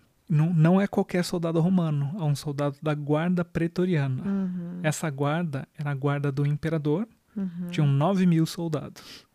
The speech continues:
Speaker 2: Uhum.
Speaker 1: A gente tinha que fazer a matemática.
Speaker 2: Uhum.
Speaker 1: Nove mil soldados.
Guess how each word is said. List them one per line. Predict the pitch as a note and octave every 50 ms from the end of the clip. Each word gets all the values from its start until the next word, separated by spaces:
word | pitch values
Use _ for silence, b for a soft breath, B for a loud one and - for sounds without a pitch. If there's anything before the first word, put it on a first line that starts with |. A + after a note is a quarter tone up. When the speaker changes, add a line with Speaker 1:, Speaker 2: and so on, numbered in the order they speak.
| _ -
Speaker 2:
Uhum. | G3+ F#3+ F3
Speaker 1:
A | D#3+ D#3+
gente | D#3 E3+ F3+ E3 -
tinha | - G3 G3+
que | -
fazer | - F3 D#3 - E3
a |
matemática. | E3 E3 E3 - F3 D#3 D3 C3+ - - - - - - - _ _ B B B B B B
Speaker 2:
Uhum. | G3+ F#3 F#3 F3+ F3 F3 -
Speaker 1:
Nove | D3+ C#3 D3 D#3 D#3 E3
mil | D#3 D3+ D3+ D3
soldados. | - - F3 E3+ D#3 C#3 C#3 - F#3 E3+ - - - -